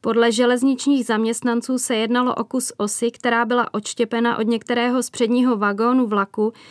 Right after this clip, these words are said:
a rychlostí jedoucího vlaku byla vymrštěna do okna, u něhož jsem stála.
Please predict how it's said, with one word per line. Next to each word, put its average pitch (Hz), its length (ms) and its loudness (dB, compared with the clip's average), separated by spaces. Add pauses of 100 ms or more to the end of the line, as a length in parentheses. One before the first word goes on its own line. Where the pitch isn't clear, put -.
(220)
a 214 80 2
rychlostí 262 540 0
jedoucího 254 580 0
vlaku 226 280 0
byla 240 220 2
vymrštěna 240 600 0
do 214 140 0
okna, 233 340 -2
u - 40 -2
něhož 226 260 2
jsem 220 220 -2
stála. 180 480 -2